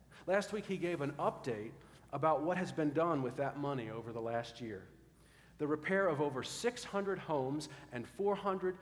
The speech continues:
twenty childcare centers. The provision of twenty-six million meals. Medicine distribution to over ten thousand people,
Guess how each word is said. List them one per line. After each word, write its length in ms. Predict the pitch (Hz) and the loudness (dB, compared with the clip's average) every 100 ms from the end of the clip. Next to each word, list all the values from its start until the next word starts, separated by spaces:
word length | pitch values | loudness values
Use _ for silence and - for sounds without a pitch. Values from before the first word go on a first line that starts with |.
| - | -12
twenty 500 | - 175 165 170 175 165 - - | -4 0 0 -2 -8 -10 -14 -8
childcare 500 | - 170 160 135 113 | -4 -2 -2 -4 -6
centers. 520 | - 101 104 101 - - - - - | -6 -10 -12 -16 -18 -20 -20 -20 -10
The 80 | 160 | -8
provision 560 | - 175 160 220 170 151 | -2 0 4 4 4 0
of 180 | 131 - | 0 -6
twenty-six 680 | - 208 233 - 214 202 - - - | -2 -2 -2 -2 -2 -2 -8 -14 -6
million 680 | 120 160 202 165 113 117 123 - - | 2 6 6 6 2 -4 -8 -12 -10
meals. 640 | 120 160 160 107 90 - - - - - - - - - | 2 4 4 2 -6 -12 -14 -18 -20 -20 -20 -20 -18 -2
Medicine 480 | 156 220 240 208 170 | 4 6 4 2 0
distribution 640 | 165 - 143 156 143 120 | -2 -4 -6 -6 -6 -8
to 100 | 131 | -6
over 240 | 143 135 139 | -8 -6 -8
ten 380 | - 226 226 233 | -2 0 0 0
thousand 680 | - 214 202 202 196 202 196 | -2 0 2 2 0 -4 -4
people, 460 | 208 202 117 95 | -6 -6 -6 -6